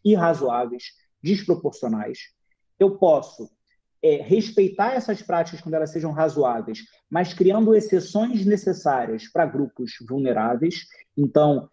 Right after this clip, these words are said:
eu tenho uma regra de vestimenta, mas uma pessoa, um funcionário, ele, por exemplo, é muçulmano. Eu preciso adequar essa regra de vestimenta àquela pessoa para que ela não seja discriminada por sua religião. E eu posso buscar,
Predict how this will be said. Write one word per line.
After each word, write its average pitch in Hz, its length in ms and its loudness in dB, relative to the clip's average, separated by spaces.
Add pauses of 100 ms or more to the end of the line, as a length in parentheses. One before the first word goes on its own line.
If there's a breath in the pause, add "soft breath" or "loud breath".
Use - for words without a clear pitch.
(120)
eu 127 100 4
tenho 147 200 2
uma 143 120 2
regra 156 300 4
de 143 120 2
vestimenta, 127 840 0
mas 123 220 0
uma 135 140 4
pessoa, 139 460 4
um 139 80 -2
funcionário, 143 600 2
ele, 139 100 2
por 139 180 2
exemplo, 139 400 2
é 139 40 4
muçulmano. 151 680 4 (160)
Eu 113 180 0
preciso 151 640 2 (220)
adequar 135 500 2
essa 127 160 -6
regra 127 200 -4
de 117 80 -8
vestimenta 120 400 -4
àquela 120 180 0
pessoa 127 400 0
para - 100 -6
que - 80 -6
ela 120 100 -2
não 113 60 -6
seja 120 220 -4
discriminada 113 480 -2
por - 120 -14
sua 120 200 -2
religião. 120 560 2 (180)
E 285 80 8
eu 285 140 6
posso 160 500 2
buscar, 143 560 -2